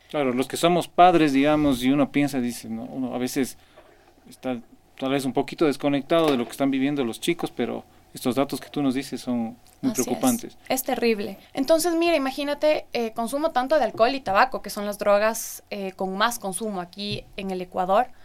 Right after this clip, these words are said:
Speaker 2: pero también otras drogas como son la marihuana y la base de cocaína.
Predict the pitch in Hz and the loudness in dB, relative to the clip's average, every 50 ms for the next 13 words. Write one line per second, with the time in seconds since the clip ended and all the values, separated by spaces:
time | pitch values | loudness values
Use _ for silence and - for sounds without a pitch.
0 | - - - - - - _ _ _ _ _ _ _ _ _ - 311 349 370 370 | -20 -20 -20 -20 -20 -20 _ _ _ _ _ _ _ _ _ 10 10 10 10 8
1 | - 269 220 226 233 233 247 262 285 349 - - - 240 254 254 269 254 247 233 | 4 -2 -6 -2 0 0 0 0 -2 -6 -6 0 2 2 2 2 0 -4 -4 0
2 | - 285 277 277 254 208 202 220 - - - 208 196 196 190 - 214 220 226 226 | 2 4 4 4 4 4 2 0 0 -4 -6 -6 -6 -6 -6 -4 -4 -4 -2 -2
3 | 208 190 185 185 185 196 202 214 220 226 233 240 - - - 208 196 190 185 180 | -2 -2 -2 0 0 0 0 0 0 -2 -2 -2 -4 -4 -4 -2 -2 0 0 2
4 | 185 190 196 190 - 220 208 196 190 - - - - - 104 101 - - - - | 4 4 4 4 0 -4 -4 -4 -6 -8 -10 -12 -10 -10 -10 -10 -10 -14 -16 -20
5 | - - | -20 -20